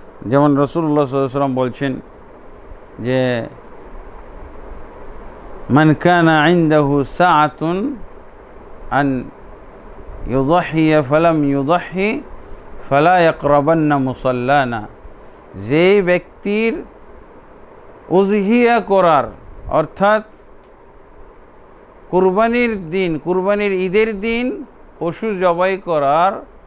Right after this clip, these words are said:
সামর্থ্য আছে, সামর্থ্য থাকা সত্ত্বেও যদি সে কুরবানি না করে, এইরকম লোক যেন আমাদের ঈদের মুসাল্লায়, ঈদের জামাত পড়ার জন্য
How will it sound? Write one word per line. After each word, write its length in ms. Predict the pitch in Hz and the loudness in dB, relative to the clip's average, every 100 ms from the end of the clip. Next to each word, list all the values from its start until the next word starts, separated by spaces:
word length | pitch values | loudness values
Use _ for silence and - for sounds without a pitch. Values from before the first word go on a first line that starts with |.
| - - - - | -20 -20 -20 -6
সামর্থ্য 500 | 151 220 233 - 196 | -2 -2 -2 -4 0
আছে, 440 | 165 131 135 165 | 0 0 -4 -8
সামর্থ্য 440 | 160 151 196 - 170 | -4 -4 -4 -6 -8
থাকা 340 | 151 147 151 | -6 -4 -4
সত্ত্বেও 460 | - 143 - 165 160 | -4 -6 -4 -4 -4
যদি 320 | 147 139 143 | -6 -6 -8
সে 360 | 123 127 127 131 | -6 -6 -6 -6
কুরবানি 440 | 135 131 123 123 117 | -6 -6 -4 -6 -4
না 260 | 117 127 123 | -2 -2 -2
করে, 300 | 147 175 - - - - - - | -2 -2 -4 -12 -18 -18 -4 2
এইরকম 520 | 247 269 226 254 202 | 4 2 2 0 2
লোক 260 | 185 185 | 2 2
যেন 240 | 151 165 180 | 0 -2 0
আমাদের 680 | 160 151 151 147 170 170 - - - | 0 2 0 0 -2 -4 -8 -14 -6
ঈদের 480 | 147 156 185 202 196 | -2 2 4 4 2
মুসাল্লায়, 680 | 170 - 165 151 151 147 147 | -2 0 0 0 2 2 2
ঈদের 560 | 156 165 185 196 165 | -2 2 2 2 0
জামাত 380 | 151 151 165 170 - | 0 0 2 0 -2
পড়ার 400 | 165 156 151 139 | -2 2 2 -2
জন্য 500 | 131 139 139 160 190 | -6 -6 -6 -4 -6